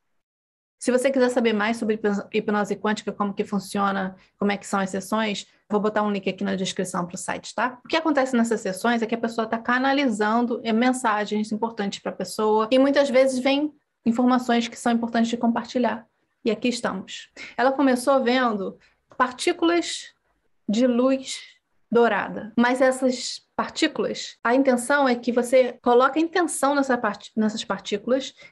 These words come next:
e ela apontava assim e colo-, colocando intenção. E, e a gente sabe que apontar, colocar a intenção, cria, é, é como se fosse você tá enviando energia pra aquilo.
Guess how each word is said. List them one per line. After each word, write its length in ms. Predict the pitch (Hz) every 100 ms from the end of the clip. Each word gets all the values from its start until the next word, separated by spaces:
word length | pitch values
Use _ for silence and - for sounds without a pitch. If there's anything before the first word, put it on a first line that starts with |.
| -
e 60 |
ela 140 | 226 240
apontava 580 | 262 262 240 220 220
assim 460 | 208 - 240 233 196
e 160 | 214 214
colo-, 240 | 214 220
colocando 480 | 214 226 214 214 214
intenção. 560 | 214 240 240 214 196 196 _ - -
E, 240 | 214 -
e 20 |
a 40 | 226
gente 200 | 269 294
sabe 300 | - 269 254
que 180 | - 240
apontar, 720 | 240 247 233 233 262 254 233
colocar 300 | 214 214 220
a 20 |
intenção, 500 | 214 202 - 254 240
cria, 600 | - 269 302 262 196 - _
é, 280 | - - -
é 40 |
como 220 | 214 240 233
se 80 |
fosse 200 | - 247
você 140 | 247 240
tá 120 | 254
enviando 440 | 269 240 240 294
energia 360 | 285 240 220 208
pra 120 | -
aquilo. 440 | - 196 - 220